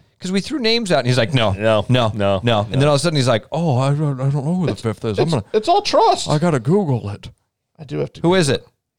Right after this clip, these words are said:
Speaker 3: I haven't found it.
Speaker 1: What the hell?
Speaker 3: <laughs> I haven't found it. Bruce Bochy's all over this list, but it's not him.
Speaker 1: All right, we gotta get out of here.
Speaker 3: I know.
Speaker 2: We have to go hang with the Heisman Trophy.
Speaker 3: Yeah, what's, what's up with that? That's just at a car dealership?
Speaker 2: Yeah.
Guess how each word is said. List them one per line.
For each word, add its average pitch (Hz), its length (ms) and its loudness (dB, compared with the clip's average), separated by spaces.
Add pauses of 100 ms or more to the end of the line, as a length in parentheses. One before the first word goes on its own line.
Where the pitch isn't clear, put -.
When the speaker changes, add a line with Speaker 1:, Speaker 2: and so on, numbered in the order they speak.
(260)
Speaker 3:
I - 100 -10
haven't - 240 -12
found - 260 -20
it. - 80 -16
Speaker 1:
What 508 320 0
the 440 80 0
hell? 359 720 0 (800)
Speaker 3:
<laughs> - 400 -20
I 147 320 -4 (760)
haven't 147 360 0
found 139 260 -2
it. - 140 -6 (380)
Bruce - 200 -6
Bochy's 147 380 0
all 120 140 4
over 143 140 0
this - 160 -8
list, 131 260 -2
but 101 80 -10
it's - 120 -10
not 107 160 -6
him. 120 220 -8 (100)
Speaker 1:
All 101 80 -2
right, 92 260 -2
we 113 120 -8
gotta 117 140 -2
get 87 100 -6
out 85 140 -6
of 80 60 -10
here. 78 120 -12 (540)
Speaker 3:
I - 60 -12
know. - 300 -12 (200)
Speaker 2:
We 107 60 -2
have 107 80 -2
to - 60 -6
go 123 100 2
hang 117 140 0
with 101 100 -2
the 85 60 -4
Heisman 87 300 -2
Trophy. 82 360 -6 (520)
Speaker 3:
Yeah, 143 320 2
what's, 170 400 -4
what's 160 280 -4
up 196 120 -4
with 170 100 -4
that? 175 180 -2
That's 165 200 -6
just 131 140 -10
at 131 100 0
a 123 40 -6
car 143 200 -2
dealership? 185 460 -8
Speaker 2:
Yeah. 87 220 -6